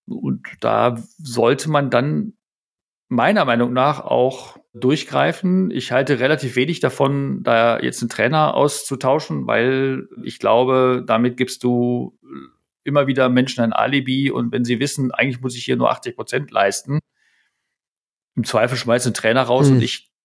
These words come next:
Speaker 1: hab aber ein schönes Leben hier. Das ist nicht gut. So, also ich glaube, das sind, da sind im Moment so ein paar S-, Sachen, die da querlaufen. Vielleicht schwimmen wir auch ein bisschen zu sehr im eigenen Saft, aber im Großen und Ganzen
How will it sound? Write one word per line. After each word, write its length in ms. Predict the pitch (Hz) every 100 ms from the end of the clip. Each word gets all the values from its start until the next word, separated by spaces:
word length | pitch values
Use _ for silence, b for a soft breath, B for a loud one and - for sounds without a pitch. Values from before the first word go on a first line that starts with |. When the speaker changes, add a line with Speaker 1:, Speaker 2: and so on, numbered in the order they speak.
| _
Speaker 1:
hab 140 | - 127
aber 140 | 117
ein 80 | 113
schönes 320 | 123 120 107
Leben 220 | 110 113
hier. 100 | 95
Das 140 | 120 127
ist 40 |
nicht 160 | 147 -
gut. 380 | 107 101 - -
So, 200 | - 107
also 140 | 104 120
ich 80 | -
glaube, 240 | 139 165
das 140 | 151
sind, 180 | 160 147
da 60 | 127
sind 220 | 131 -
im 80 | 143
Moment 300 | 131 123 127
so 100 | 127
ein 200 | 120 -
paar 240 | - 127
S-, 180 | 139 120
Sachen, 380 | - 127 - 123
die 100 | 117
da 360 | 117 117 113 113
querlaufen. 760 | - 117 127 127 123 123 117 117 _ _ _ _ _ _
Vielleicht 1080 | - 113 110 123 151 - - - - - - -
schwimmen 300 | - 135 131
wir 60 |
auch 80 | 127
ein 60 | 117
bisschen 240 | 120 120
zu 140 | -
sehr 280 | 107 113 120
im 120 | 127
eigenen 260 | 120 120 110
Saft, 280 | 98 120 -
aber 140 | 117
im 100 | 110
Großen 300 | 104 131 143
und 40 | 110
Ganzen 800 | 104 123 - 113 110 107 110